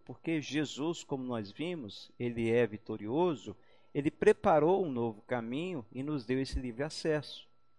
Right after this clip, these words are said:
porque ele é o nosso perfeito mediador. Não há outro, nós não precisamos de um homem para, é, mediar entre nós e Deus, para interceder por nós. Nós podemos nos achegar diante do trono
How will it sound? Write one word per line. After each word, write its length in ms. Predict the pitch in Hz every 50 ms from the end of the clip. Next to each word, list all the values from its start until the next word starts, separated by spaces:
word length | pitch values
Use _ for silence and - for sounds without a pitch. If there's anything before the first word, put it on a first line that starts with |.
| - -
porque 240 | - 135 120 - 135
ele 420 | 127 123 143 180 208 202 180 156 135
é 80 | 131
o 80 | 131 127
nosso 340 | 120 123 123 127 - - -
perfeito 720 | - - 160 143 - - - - 160 175 196 185 - -
mediador. 640 | 143 131 127 123 - - 113 104 98 - 98 90 85 - - - - - _ _ - -
Não 240 | 123 127 135 139
há 100 | 147 147 139
outro, 380 | 135 139 151 147 - - -
nós 240 | 95 104 107 113 110
não 140 | 123 127 131
precisamos 680 | - - - - 131 113 107 123 131 139 135 135 117
de 80 | 110 123
um 140 | 131 127 117
homem 440 | 110 117 131 147 151 135 113 104 95 - -
para, 360 | - 110 117 117 117 113 104 - - - - - - - -
é, 320 | 113 113 113 110 110 110
mediar 680 | 107 110 120 139 151 147 - 135 127 127 135 147 143 143
entre 280 | 135 127 - - 131
nós 360 | 123 113 110 113 120 123 117
e 60 | 127 139
Deus, 460 | - 139 147 170 185 170 - - -
para 260 | - - 110 110 117
interceder 640 | 123 - - 135 127 - - 147 127 123 147 165
por 200 | - - 156 135
nós. 320 | 123 123 143 156 151 127 104
Nós 160 | 117 113 -
podemos 480 | - - 120 - 120 123 135 127 110 113
nos 160 | 113 107 117
achegar 580 | 120 117 - - 110 98 92 110 123 135 139
diante 560 | 135 - - 107 113 135 160 180 175 - - -
do 140 | - 117
trono 540 | 104 - - - 113 110 117 123 127 123 113